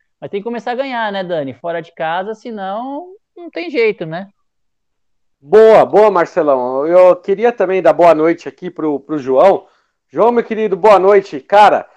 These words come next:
Speaker 2: é, tem essa sequência do, do pênalti com o Avaí e tudo, e o Marcelão, ele falou muita coisa. Ah, o aproveitamento em casa tá excelente e fora de casa que a gente precisa melhorar.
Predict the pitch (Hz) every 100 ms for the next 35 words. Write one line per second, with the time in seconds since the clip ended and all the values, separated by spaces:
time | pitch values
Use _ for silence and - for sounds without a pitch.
0 | _ _ 131 143 139 131 196 240 240 226
1 | - 208 - 190 190 185 151 135 147 139
2 | 135 135 143 - 151 180 165 135 120 -
3 | - 151 147 127 131 165 135 156 202 147
4 | 110 _ _ - 160 202 - 196 180 196
5 | 196 196 190 196 196 190 - 175 127 143
6 | 135 135 175 160 190 185 175 180 180 175
7 | 175 175 165 - 160 165 - 160 127 139
8 | 196 196 233 233 _ _ _ _ _ 147
9 | 170 170 170 160 151 - 214 220 165 -
10 | 165 190 180 190 185 165 175 _ 160 -
11 | 175 180 180 170 139 117